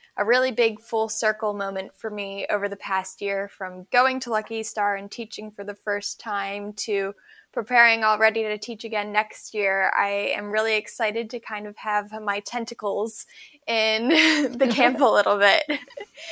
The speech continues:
It's super fun to illustrate some of, like,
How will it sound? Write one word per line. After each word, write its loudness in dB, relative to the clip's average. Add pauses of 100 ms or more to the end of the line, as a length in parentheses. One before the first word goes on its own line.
(260)
It's 0
super -2
fun 4
to 2 (220)
illustrate 2
some -10
of, -8
like, -6